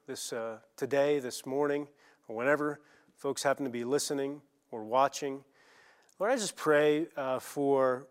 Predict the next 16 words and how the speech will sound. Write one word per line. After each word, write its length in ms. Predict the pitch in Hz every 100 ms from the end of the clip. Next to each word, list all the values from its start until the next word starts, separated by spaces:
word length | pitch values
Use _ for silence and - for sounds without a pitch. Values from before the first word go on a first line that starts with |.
| -
our 180 | 127 120
church. 480 | - 113 98 -
I 60 | 131
pray 380 | - 160 156 151
for 320 | - 139 120
our 100 | 113
people, 580 | - 165 156 160 151 151 _ _ - _ _ _ -
um, 240 | 113 113
who 180 | 107 135
are 140 | 123
married, 500 | 120 139 151 160 156 156 _ _ _ _ -
um, 260 | 104 107 110
that, 180 | 120 123 _ _
uh, 340 | 110 101 98 110 - _ _ _ _ _ _ _ _ -
our 160 | 127
minds, 640 | 127 135 151 165 175 -